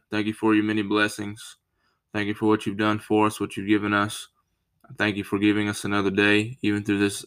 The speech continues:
uncertain times. We thank you for the, your grace and your mercy that you bestowed upon us.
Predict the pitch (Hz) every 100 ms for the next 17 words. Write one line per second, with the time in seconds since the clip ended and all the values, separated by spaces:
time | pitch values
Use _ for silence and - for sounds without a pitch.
0 | - 101 98 101 101 101 101 107 104 104
1 | 107 - _ _ _ _ _ _ _ -
2 | - 98 92 95 - 98 95 85 101 92
3 | 98 107 107 107 - 98 98 101 104 -
4 | 101 98 - 95 98 - 98 95 - 101
5 | 101 104 -